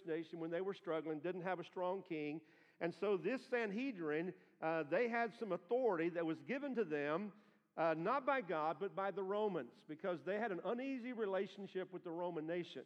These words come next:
Remember, the Romans were over the Jews, but they kept peace among this group of people by allowing the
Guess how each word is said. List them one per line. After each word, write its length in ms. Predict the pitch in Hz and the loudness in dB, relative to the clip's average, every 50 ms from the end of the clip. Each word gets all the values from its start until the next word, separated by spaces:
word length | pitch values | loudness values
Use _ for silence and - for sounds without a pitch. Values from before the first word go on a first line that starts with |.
| - _ _ _ _ _ _ _ | -14 _ _ _ _ _ _ _
Remember, 260 | - 165 190 226 226 | 0 0 0 2 2
the 140 | 220 214 180 | 2 2 2
Romans 600 | 170 170 190 233 269 269 220 180 165 180 185 180 | 4 4 4 6 6 4 4 2 2 0 0 -2
were 180 | 175 170 170 - | -2 -2 0 2
over 280 | 185 233 269 277 269 262 | 4 4 4 2 0 -2
the 100 | 214 196 | -4 -4
Jews, 500 | 143 120 139 139 135 131 135 156 202 185 - - _ - - _ _ _ - | -4 -4 -4 -4 -2 -2 -2 -2 -2 -4 -8 -14 _ -20 -20 _ _ _ -2
but 160 | 180 - - | -2 0 2
they 160 | 196 220 269 | 2 2 2
kept 400 | - - - 262 247 240 - - | 2 0 0 0 0 -2 -6 -6
peace 400 | - 254 262 233 220 202 - - | -4 -4 -2 -2 -4 -6 -6 -6
among 280 | 185 175 175 170 175 170 | -2 -2 0 0 0 -2
this 160 | 175 175 - | -2 -4 -4
group 200 | - 180 180 180 | -6 -6 -6 -6
of 140 | 180 147 - | -10 -12 -8
people 300 | 214 214 196 156 165 165 | -6 -6 -6 -4 -4 -4
by 240 | 151 156 160 160 160 | -2 -2 -2 -2 -2
allowing 400 | 160 170 180 185 196 196 180 160 | 0 0 0 2 2 2 0 -2
the 80 | 165 | -2